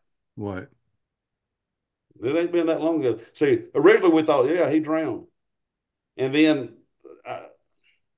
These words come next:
Speaker 2: I, Brenton Shaw was the first one found out. Brenton called me immediately 'cause they was looking for, uh, for his family.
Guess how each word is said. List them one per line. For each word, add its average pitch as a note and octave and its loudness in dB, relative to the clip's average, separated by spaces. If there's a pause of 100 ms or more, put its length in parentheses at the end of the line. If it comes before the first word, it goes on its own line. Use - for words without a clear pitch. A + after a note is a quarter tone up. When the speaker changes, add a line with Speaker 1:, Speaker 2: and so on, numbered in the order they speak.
Speaker 2:
I, C#3 -2
Brenton E3+ 4
Shaw E3+ 4
was C3+ 2
the B2 -4
first C#3 -2
one C3 -10
found C3+ -6
out. C3 2
Brenton D3 0
called C3+ -2
me C#3 -2
immediately B2 -2
'cause A#2 -8
they B2+ 2
was A#2 0
looking B2 -6
for, G#2+ -6
uh, G#2+ -2 (500)
for C3 2
his B2 2
family. F2+ -8